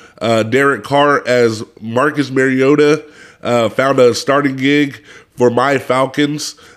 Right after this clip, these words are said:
Um, and this, this is his first chance to, uh, Colin Kaepernick's first chance to really get a true workout for an N F L team,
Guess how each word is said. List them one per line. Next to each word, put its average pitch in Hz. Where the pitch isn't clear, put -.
Um, 117
and 135
this, 185
this 165
is 175
his 143
first 156
chance 139
to, 123
uh, 107
Colin 143
Kaepernick's 139
first 143
chance 135
to 123
really 131
get 127
a 107
true 139
workout 135
for 147
an 120
N 131
F 135
L 143
team, 147